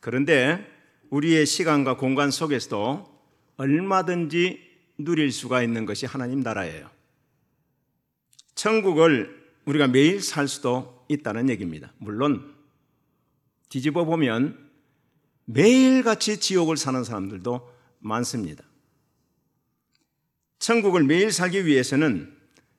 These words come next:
다섯 가지 영적 원리가 있음을 알아야 합니다. 창조주 하나님과 피조물인 우리 인간 사이에 놓인 약속입니다.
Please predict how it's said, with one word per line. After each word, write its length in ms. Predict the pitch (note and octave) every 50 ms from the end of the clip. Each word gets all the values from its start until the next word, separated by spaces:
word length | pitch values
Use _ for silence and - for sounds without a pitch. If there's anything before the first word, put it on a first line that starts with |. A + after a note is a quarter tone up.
| _ _ _
다섯 280 | - D#3+ D#3 - D#3 C3
가지 280 | C#3+ C3+ A#2+ C3 B2+
영적 480 | C3+ D#3 F#3 E3 - F3+ F3 E3+ - A#2
원리가 680 | C#3+ C#3+ C3+ C3 B2 G#2+ F#2+ A#2+ B2 C3 C3 - - _ _ _ _ _ _ _ _ _ _ _ _
있음을 460 | - C#3+ C#3 - E3+ E3 E3 D#3+ D#3 D#3
알아야 280 | D#3 C#3 B2+ A#2+ A#2 A2
합니다. 320 | G#2 F#2 E2+ D#2+ E2+ - _ _ _ _ _ _ _ _ _ _ _ _ _ _ _ _ _ _ _ _ _
창조주 480 | _ - - E3 F#3 G3 F#3+ G#3 F#3+ G3+
하나님과 520 | E3+ F3+ F3 E3 D#3 D3 C3 A#2+ B2 A2+
피조물인 420 | - - D#3+ D#3+ E3+ E3+ E3 E3 D#3+
우리 240 | D3 D3 D3+ E3+ D3+
인간 280 | D#3 D#3 E3 F3 F3+
사이에 320 | D#3 D3 F3+ F#3+ F3+ F3 F3
놓인 460 | E3+ C#3 C3 B2 A2+ A#2 C3 D#3+ - _ _ _ _ _ _ _ _ _ _ -
약속입니다. 840 | A2 A2+ B2 B2 - - C#3 C3 A2 G#2+ G#2+ G#2+ A2 A#2+ A2+ E2 -